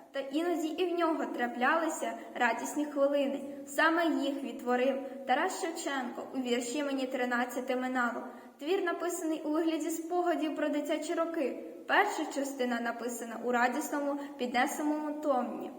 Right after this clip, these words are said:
Настрій хлопчика пов'язаний і нав-, з навколишньою природою. Сяяло сонечко, гріло ласкаво, і навіть ягнята веселились. Та все швидко минає.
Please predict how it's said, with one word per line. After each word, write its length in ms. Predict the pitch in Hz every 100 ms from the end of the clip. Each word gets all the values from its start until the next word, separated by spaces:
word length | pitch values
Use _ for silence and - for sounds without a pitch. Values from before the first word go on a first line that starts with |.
| - - - _ -
Настрій 440 | 247 269 302 269
хлопчика 560 | 285 262 269 - 269 247
пов'язаний 680 | 247 247 254 269 277 254 247
і 60 | 254
нав-, 260 | 247 240 233
з 120 | 247
навколишньою 680 | 240 - 247 254 269 247
природою. 500 | 269 269 277 254 277 - - -
Сяяло 400 | 339 349 311 -
сонечко, 640 | - 233 247 254 - 240 - - -
гріло 320 | 269 247 277 302
ласкаво, 720 | 294 294 - 240 226 226 - - - -
і 80 | 240
навіть 480 | 240 233 269 294 240
ягнята 500 | 277 269 240 233 226
веселились. 840 | 233 - 233 226 220 - - - - - _ _ _ _ _ -
Та 80 |
все 240 | 302 359 349
швидко 440 | - 339 - 339
минає. 580 | 330 339 339 311 233